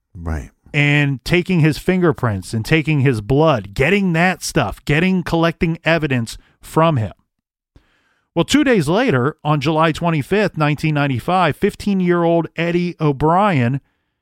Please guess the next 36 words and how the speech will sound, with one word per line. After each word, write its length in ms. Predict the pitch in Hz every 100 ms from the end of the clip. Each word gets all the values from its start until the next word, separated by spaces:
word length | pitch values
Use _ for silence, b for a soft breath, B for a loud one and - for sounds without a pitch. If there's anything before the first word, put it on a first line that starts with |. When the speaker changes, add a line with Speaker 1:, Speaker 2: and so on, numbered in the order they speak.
| _ _ _ _
Speaker 2:
he 200 | - 233
is 160 | 226 180
arrested 600 | 180 190 240 - 85 - _ _ _ _ _
and 160 | 156 147
charged 520 | - 196 196 196 -
with 400 | 156 160 160 - _
the 140 | 139
murder 500 | 143 147 202 214 156 156
of 200 | 156 117
his 180 | 143
best 440 | 110 101 156 165 -
friend's 440 | - 175 160 127
mother, 420 | 120 185 185 165
who 160 | 143 165
lives 440 | 160 175 190 175 - -
almost 400 | 170 180 190 -
directly 480 | 160 165 165 185 180
across 480 | 135 - 165 151 -
the 80 |
street 300 | - 160 156
from 200 | 160 151
the 140 | 147 151
O'Brien 440 | 143 151 156 156
home. 360 | 135 226 202 - _ _ _ _ _ _ _ _ _ _ _
One 320 | - 156 277
month 240 | 240 165 143
later, 340 | 139 143 160
on 140 | 147 143
the 80 |
twenty-fifth 540 | 135 - 180 160 165 151
of 100 | 127
August, 540 | 170 233 127 135 - -
a 80 | 139
grand 480 | 123 151 175 156 127
jury 520 | 180 196 196 165 165 _ _ -
indicts 720 | 165 139 113 139 208 -